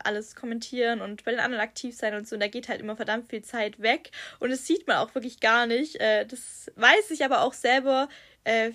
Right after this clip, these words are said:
wo ich früher selber noch nicht eine eigene Seite hatte, wusste ich auch gar nicht, dass da so viel Zeit dahinter steckt und so.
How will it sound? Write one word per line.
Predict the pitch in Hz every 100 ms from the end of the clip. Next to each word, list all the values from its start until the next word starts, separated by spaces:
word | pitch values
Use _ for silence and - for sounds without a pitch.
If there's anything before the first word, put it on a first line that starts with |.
| -
wo | 220
ich | 233 240
früher | 262 233 226
selber | 220 226
noch | 208 220 -
nicht | 226 233 -
eine | 220
eigene | - 220 208
Seite | 226 226 214
hatte, | 226 214
wusste | 214 254 -
ich | 220
auch | 220 220
gar | 214
nicht, | 226 226
dass | 226
da | 208
so | 226
viel | 226 208
Zeit | 214 214
dahinter | 214 214 214
steckt | - - 233 -
und | 208
so. | 208 220